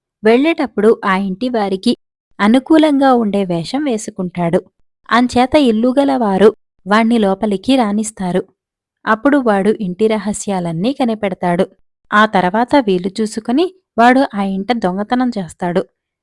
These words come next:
దొంగ ఈ విధంగా గ్రామంలో రెండు మూడిళ్లలో దొంగతనం చేశాక వాడి కన్ను శ్యామారాధ్యుల ఇంటిపై పడింది. వారింట దంపతులిద్దరే ఉంటారని, వారి బొత్తిగా అమాయకులని తెలుసుకున్నాడు. వాడు తెల్లని గెడ్డము, మీసాలు పెట్టుకుని,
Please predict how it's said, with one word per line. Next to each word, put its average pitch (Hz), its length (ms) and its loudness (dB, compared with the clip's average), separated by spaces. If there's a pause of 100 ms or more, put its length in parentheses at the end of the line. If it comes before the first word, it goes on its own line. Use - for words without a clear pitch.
(240)
దొంగ 233 260 2
ఈ 254 300 0
విధంగా 196 560 -2
గ్రామంలో 220 760 -2
రెండు 190 260 0
మూడిళ్లలో 190 680 0
దొంగతనం 180 540 -8
చేశాక 202 580 -4 (360)
వాడి 226 220 6
కన్ను 226 460 0 (400)
శ్యామారాధ్యుల 226 1000 0
ఇంటిపై 196 560 -2
పడింది. 175 580 -2 (480)
వారింట 262 360 6
దంపతులిద్దరే 185 840 0
ఉంటారని, 170 720 -4 (100)
వారి 185 280 4
బొత్తిగా 185 560 -4 (100)
అమాయకులని 170 760 -4
తెలుసుకున్నాడు. 175 800 -4 (500)
వాడు 220 180 2
తెల్లని 196 460 -2
గెడ్డము, 175 600 -4
మీసాలు 180 500 -4
పెట్టుకుని, 226 580 -6